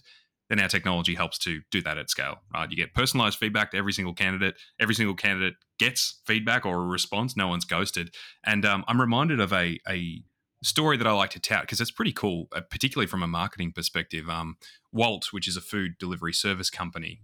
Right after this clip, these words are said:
uh, based in the Nordics, but they operate in twenty-three countries across Europe. Through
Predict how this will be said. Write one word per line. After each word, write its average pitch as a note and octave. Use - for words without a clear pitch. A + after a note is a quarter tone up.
uh, F#2
based -
in E2+
the F2
Nordics, F2+
but -
they F2+
operate F2+
in E2+
twenty-three F2
countries E2
across -
Europe. E2+
Through A2